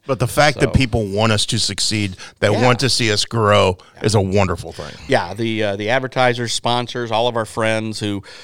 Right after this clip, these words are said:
Speaker 2: you were really happy to see us all kinda come together and, uh,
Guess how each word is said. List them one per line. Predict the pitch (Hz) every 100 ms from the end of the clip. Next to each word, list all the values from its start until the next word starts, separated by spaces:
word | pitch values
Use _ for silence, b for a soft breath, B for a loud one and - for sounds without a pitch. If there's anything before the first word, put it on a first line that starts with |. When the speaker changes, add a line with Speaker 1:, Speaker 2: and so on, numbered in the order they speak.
| B
Speaker 2:
you | 110
were | 107 101
really | 117 117
happy | 110 113 110 107
to | 101
see | - 113
us | 107 110
all | 110
kinda | - 110 107
come | 117 110
together | 104 104 104 107 104
and, | 101 98 98 95
uh, | 98